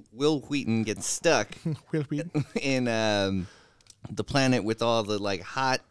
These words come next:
Speaker 1: aliens, and they all wanna bang each other.
Speaker 2: Yeah, and then he, like, crushes some flowers or something.
Speaker 1: Yeah, that was, like, the one
Speaker 2: And
Speaker 1: rule
Speaker 2: they're
Speaker 1: they
Speaker 2: like,
Speaker 1: can do. <laughs>
Speaker 2: "You crush the flowers, now you gotta die.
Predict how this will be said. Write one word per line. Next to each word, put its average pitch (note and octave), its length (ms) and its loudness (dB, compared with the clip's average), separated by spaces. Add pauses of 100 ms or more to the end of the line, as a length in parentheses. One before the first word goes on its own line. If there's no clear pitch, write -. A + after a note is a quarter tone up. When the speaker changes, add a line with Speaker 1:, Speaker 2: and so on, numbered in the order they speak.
(440)
Speaker 1:
aliens, A2+ 680 0
and G#2+ 140 -4
they G#2+ 80 0
all A2+ 120 2
wanna A2 140 0
bang A2+ 280 -2
each G#2+ 180 -2
other. D2 240 -6 (260)
Speaker 2:
Yeah, D#3 200 4
and D3 120 2
then D#3 120 4
he, D#3+ 80 4
like, D3 300 0 (100)
crushes D#3+ 360 2
some D3 140 -2
flowers D3+ 480 2
or D3+ 60 -6
something. E3 200 2
Speaker 1:
Yeah, D#3+ 80 10
that F#3 60 10
was, F#3+ 80 10
like, - 100 6
the G3 80 10
one B3 200 12
Speaker 2:
And C4+ 80 12
Speaker 1:
rule B3+ 140 12
Speaker 2:
they're E3+ 80 12
Speaker 1:
they E3+ 40 12
Speaker 2:
like, E3 240 12
Speaker 1:
can F3 220 8 (220)
do. E3 80 0
<laughs> - 360 -16
Speaker 2:
"You D#3+ 100 2
crush B3+ 220 10
the C4 80 0
flowers, A#3 460 12 (160)
now D3+ 320 6
you A3+ 140 10
gotta A3 200 10
die. E3 420 10